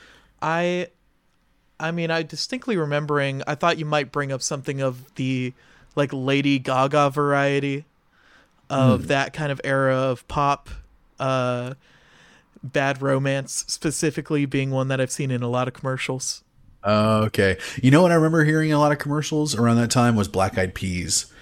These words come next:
Speaker 2: Those motherfuckers sold out as quickly as they could. I'll tell you, okay, here's another very specific song plus commercial memory of mine.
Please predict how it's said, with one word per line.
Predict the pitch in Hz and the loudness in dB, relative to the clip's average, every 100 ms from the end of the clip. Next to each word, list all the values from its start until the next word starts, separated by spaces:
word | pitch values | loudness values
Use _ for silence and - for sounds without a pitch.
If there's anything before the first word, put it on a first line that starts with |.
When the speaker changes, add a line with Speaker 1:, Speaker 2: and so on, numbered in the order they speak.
| - - | -20 -4
Speaker 2:
Those | 117 123 | 4 4
motherfuckers | 120 107 95 101 95 90 | 6 2 2 0 0 -2
sold | - 92 92 | 0 0 2
out | 87 85 | 0 0
as | - | -4
quickly | - - 101 - 95 | -6 -4 -2 0 0
as | 90 | 0
they | 92 | -2
could. | - 92 - - - - - - - - _ - _ _ _ | -2 -2 -4 -14 -14 -16 -18 -14 -16 -16 _ -20 _ _ _
I'll | 143 175 | 2 6
tell | 214 | 8
you, | 208 190 185 | 8 8 6
okay, | 139 110 98 - _ _ | 6 4 0 -8 _ _
here's | 123 147 151 | 4 6 8
another | 135 113 107 104 87 - | 8 8 6 2 -8 -8
very | 101 127 123 | 2 6 6
specific | 117 - - 110 110 101 - _ - | 6 4 2 4 2 2 -2 _ -6
song | - - 110 107 104 104 - - | 0 4 6 6 4 2 -2 -2
plus | 107 98 | 2 2
commercial | - 107 90 90 95 | 2 0 -2 -2 -2
memory | 92 90 90 87 | -2 0 0 -2
of | - | -2
mine. | 95 90 95 | -2 -2 -4